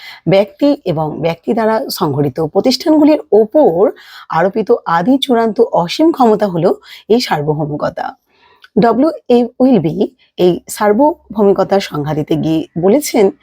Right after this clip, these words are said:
"Sovereignty is the supreme will of the state।" ই জেমস, আহ, বলেছেন, "সম্প্রদায়ের প্রতিটি ব্যক্তির সর্বশেষ চূড়ান্তগত আবেদনমূলক পর্যায়ে নিয়ন্ত্রণ করে যে কর্তৃত্ব, তাকে বলা হয়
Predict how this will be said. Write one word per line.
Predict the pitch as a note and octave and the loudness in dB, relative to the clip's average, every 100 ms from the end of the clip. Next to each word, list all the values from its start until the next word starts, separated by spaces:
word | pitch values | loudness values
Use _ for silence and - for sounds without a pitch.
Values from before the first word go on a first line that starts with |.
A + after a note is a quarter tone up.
| - - - | -20 -20 -6
"Sovereignty | B3 A3+ D4+ D#4+ D4+ D#4+ G#3 | -2 0 2 2 2 0 0
is | F3 - | -2 -4
the | F3+ - | -4 0
supreme | B3+ - D4 D4 | -2 2 2 2
will | - E3 | 0 -2
of | E3 - A#3 C#4 G3 | -2 -2 -4 -4 -4
the | E3 F3 | -6 -6
state।" | - - - - - _ _ _ _ _ - | -4 -2 -2 -6 -16 _ _ _ _ _ 0
ই | A3 E3+ | 0 2
জেমস, | A3 C#4 E4 - _ _ _ | 2 4 0 -2 _ _ _
আহ, | F3+ E3+ E3+ | -2 0 2
বলেছেন, | F#3+ C4+ C#4+ - D#3 - - - - | 2 2 0 -4 -4 -8 -16 -20 -12
"সম্প্রদায়ের | - G#3 G#3 A#3+ A#3 | -2 0 2 2 0
প্রতিটি | G#3+ B3 D4 F4 F4+ - | 0 0 2 0 -2 0
ব্যক্তির | F#3+ F#3 G3+ | -2 0 -4
সর্বশেষ | G3 D#3 D3 D#3 D#3+ - | -2 -4 -4 -4 -6 -4
চূড়ান্তগত | F3+ F3+ G#3+ C4+ C4+ C4+ C4+ | -2 -2 -2 -2 0 0 0
আবেদনমূলক | D3 D3 C#3+ C#3+ D#3 | -4 -4 -4 -4 -4
পর্যায়ে | - F#3+ G3+ A3+ | 0 0 2 2
নিয়ন্ত্রণ | F#3+ C#3+ C3 C#3+ | 0 -2 -10 -8
করে | - F3+ G3 - - - _ | -2 0 0 -2 -20 -20 _
যে | D3+ D#3 | -4 -2
কর্তৃত্ব, | F#3+ B3 D4+ D4+ F4+ F4+ - _ | 0 0 2 0 -2 -6 -12 _
তাকে | - F#3+ - | -4 -2 0
বলা | B3 F3 | 2 2
হয় | E3 E3 | 0 -4